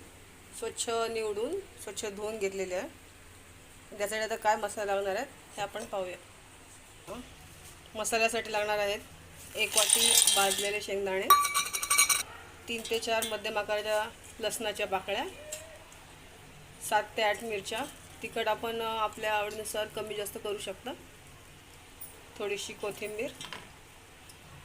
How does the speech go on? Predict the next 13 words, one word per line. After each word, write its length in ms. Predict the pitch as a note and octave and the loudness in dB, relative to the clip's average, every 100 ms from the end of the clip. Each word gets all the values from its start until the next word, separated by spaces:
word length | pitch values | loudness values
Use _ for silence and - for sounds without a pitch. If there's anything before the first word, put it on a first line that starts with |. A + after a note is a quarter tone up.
| - - - - - | -16 -18 -18 -18 -8
एक 180 | A3 G#3 | -6 -2
चमचा 360 | A3 A3+ G#3+ G3+ | -2 0 0 0
जिरे 380 | F#3 G3 G3+ D4 - - - - - - - - - - - - - - - - - | 0 0 0 -2 -6 -18 -18 -18 -18 -20 -20 -20 -18 -18 -18 -18 -18 -20 -20 -14 -6
आणि 460 | F#3+ G#3 G#3+ G#3 | -2 0 0 0
वाटण्यासाठी 600 | G#3 F#3+ F#3 G#3+ G#3 G3+ | 4 4 2 -4 -4 -4
थोडंसं 460 | A3 G3+ F#3+ F#3+ G#3+ C#4+ - - - - - - - - - - | -4 0 0 -2 -4 -6 -8 -12 -12 -12 -12 -12 -14 -12 -8 -2
पाणी. 220 | E3 C#3+ - - | -2 -2 -8 -6
आपण 340 | - A3+ A#3 | -2 0 0
बघू 220 | A3+ A3+ | 0 2
शकता 340 | A#3+ A#3+ - A3+ | 2 0 2 4
हा 80 | A#3 | 4
मसाला 360 | A3 A3 A3 | 2 0 2
असा 260 | A3 A3+ | 4 4